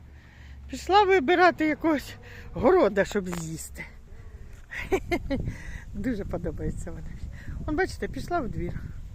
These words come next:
до людей. Ніхто її не буде проганяти. Вона не боїться зовсім людей. Бачите, пішла дивитись, можливо, хтось щось посадив смачненьке.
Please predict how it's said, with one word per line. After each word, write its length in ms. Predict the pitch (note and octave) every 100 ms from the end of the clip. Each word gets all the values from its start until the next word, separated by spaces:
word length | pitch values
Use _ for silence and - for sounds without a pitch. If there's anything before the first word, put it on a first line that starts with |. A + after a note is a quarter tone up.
| - - - - - - - -
до 180 | G3+ G#3
людей. 360 | G3+ F3 E3 E3 - - - - - - -
Ніхто 460 | A3 - - A#3+
її 160 | D#4 D#4+
не 120 | C4+
буде 200 | A3+ B3
проганяти. 600 | - A#3 A3 F3+ D3+ - - - - - - - - - - -
Вона 180 | A3 C4+
не 80 | D4
боїться 480 | A3 C4 C#4 - A#3
зовсім 580 | D#3+ G#3+ G3 - E3
людей. 340 | E3 D3+ D3 C#3 - - - - - - - - - - - - - - - - - - - - - - - - - - - - -
Бачите, 280 | C#4 A#3+ -
пішла 400 | F3+ G#3+ - C#4 A3+ - - - - -
дивитись, 520 | A3 B3+ A#3+ G#3+ -
можливо, 360 | A#3 A3 D4+ C4
хтось 240 | - A#3+
щось 240 | - A#3 -
посадив 520 | - G3+ A3+ E3+ E3 - - - -
смачненьке. 1040 | - G#3 A3 G#3 - F3+ D#3+ D#3 C#3+ D#3+